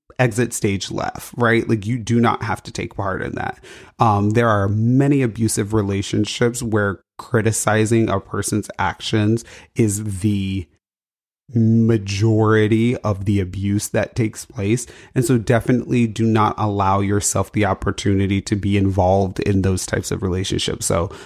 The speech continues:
this is a Critelli disclosure or disclaimer right here. Like, m-, make sure that you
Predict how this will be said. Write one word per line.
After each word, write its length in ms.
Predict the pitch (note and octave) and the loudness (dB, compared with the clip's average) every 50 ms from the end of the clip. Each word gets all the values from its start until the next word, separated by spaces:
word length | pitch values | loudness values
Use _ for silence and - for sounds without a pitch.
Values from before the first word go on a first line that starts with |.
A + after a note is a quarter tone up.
| - - - | -12 -4 -2
this 180 | G#2+ G#2 - | 0 0 2
is 80 | G#2 G2+ | 2 0
a 80 | G2+ | 0
Critelli 480 | - - - - - - G2 G2 G2 G2 | 0 -2 -4 -2 -2 -2 -2 0 -2 -2
disclosure 680 | F2 G2 - - - G2+ G2 G2 F#2 G#2+ A2+ A2+ A2 - | -2 -4 -4 -2 0 0 0 2 2 2 2 2 2 0
or 320 | - - A2+ G2 G2 F#2+ | 0 0 0 0 0 0
disclaimer 680 | E2 - G#2 - - - - G#2+ G2 G2 F#2+ G#2 A2 A2 | -2 -2 -4 -4 -4 -4 -2 0 0 0 2 2 2 2
right 240 | G#2+ G#2+ G#2+ - - | 2 2 2 0 -2
here. 360 | A#2 - - A#2 A#2 A#2+ A#2+ | -4 0 2 4 4 4 4
Like, 260 | A2 G#2+ G2+ G2 - - | 2 0 0 -2 0 0
m-, 400 | A#2+ A2 G#2+ G#2+ - - A2+ A2+ | 2 2 2 2 2 2 4 4
make 220 | A2+ A2+ A2 - | 4 2 0 -4
sure 300 | - - - A#2+ A#2 A2+ | -6 -2 0 2 2 2
that 180 | G#2+ - - G2+ | 2 0 -2 -2
you 360 | G2+ G2+ G2 G2+ G2+ F#2+ | -2 -2 0 0 -2 -2